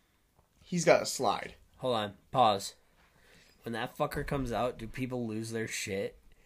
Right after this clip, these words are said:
Speaker 2: Are they, like, when he, like, comes out, you know, or people
Speaker 1: Yeah.
Speaker 2: are all like,
Speaker 1: Yeah, people are, like, waving at him
Speaker 2: Are
Speaker 1: and stuff.
Speaker 2: people, no, but do people, like, lose, they're like, "Oh my God!" It's
Speaker 1: Yeah.
Speaker 2: like, do people lose their
Speaker 1: Uh-huh.
Speaker 2: shit?
Speaker 1: Yeah.
Speaker 2: That's funny.
Speaker 1: It's, it's, it's awesome being there. Like, it's a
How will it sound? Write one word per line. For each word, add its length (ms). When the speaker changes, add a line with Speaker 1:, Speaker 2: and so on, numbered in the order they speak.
Speaker 2:
Are 100
they, 180
like, 220
when 120
he, 140
like, 240
comes 320
out, 200
you 120
know, 180
or 100
people 220
Speaker 1:
Yeah. 60
Speaker 2:
are 60
all 200
like, 260
Speaker 1:
Yeah, 180
people 280
are, 100
like, 160
waving 320
at 120
him 60
Speaker 2:
Are 60
Speaker 1:
and 80
stuff. 220
Speaker 2:
people, 160
no, 260
but 220
do 160
people, 380
like, 280
lose, 260
they're 180
like, 200
"Oh 180
my 260
God!" 560
It's 80
Speaker 1:
Yeah. 180
Speaker 2:
like, 220
do 100
people 260
lose 200
their 100
Speaker 1:
Uh-huh. 100
Speaker 2:
shit? 400
Speaker 1:
Yeah. 240
Speaker 2:
That's 240
funny. 340
Speaker 1:
It's, 200
it's, 240
it's 140
awesome 420
being 280
there. 200
Like, 180
it's 200
a 280